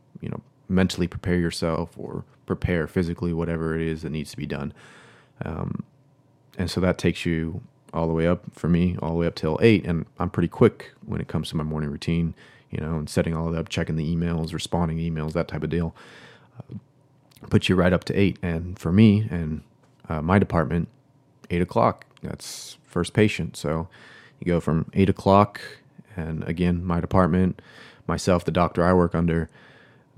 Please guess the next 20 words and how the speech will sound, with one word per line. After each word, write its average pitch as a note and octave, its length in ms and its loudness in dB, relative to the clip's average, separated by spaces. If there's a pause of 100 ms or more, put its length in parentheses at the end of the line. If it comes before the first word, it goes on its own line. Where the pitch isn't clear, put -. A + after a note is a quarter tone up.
(1080)
I F#2+ 140 8
fast G2 380 4
through F#2+ 140 2
lunch, G2 400 2
you G2 60 0
know, F#2+ 100 2
I F2+ 80 2
fast F#2 280 0
throughout F2+ 160 2
the F#2+ 60 -2
day. F#2+ 400 4 (340)
Doctor F2 380 2
often F2+ 340 0
does F2+ 680 -4
as F2+ 140 -4
well. F#2+ 460 4 (180)
And F2 400 -4 (340)
when F2 180 -2
she's E2+ 240 -4
not, F2+ 320 2